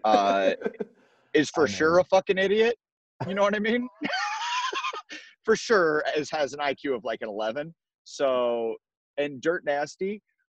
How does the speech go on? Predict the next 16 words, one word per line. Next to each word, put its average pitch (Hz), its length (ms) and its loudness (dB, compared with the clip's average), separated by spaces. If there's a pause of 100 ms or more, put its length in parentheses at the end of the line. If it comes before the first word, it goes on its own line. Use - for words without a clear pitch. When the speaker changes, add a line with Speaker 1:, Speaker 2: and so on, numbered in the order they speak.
(140)
Speaker 2:
Dirte, 123 160 2
Speaker 1:
Uh, 107 360 4
Speaker 2:
Dirte. 113 460 0 (760)
Speaker 1:
Oh, 156 160 2
Dirte. 135 560 0 (140)
Not - 0 -
Speaker 2:
Yeah. 117 200 6
Speaker 1:
Dirt 170 160 -2
Nasty. 156 420 -4 (200)
Speaker 2:
Yeah. 156 140 2
Speaker 1:
Uh, 131 120 2
Dirte 147 760 2 (180)
is, 131 420 -2
uh, 107 420 -2 (1900)
is - 160 -6
funny. 269 320 -4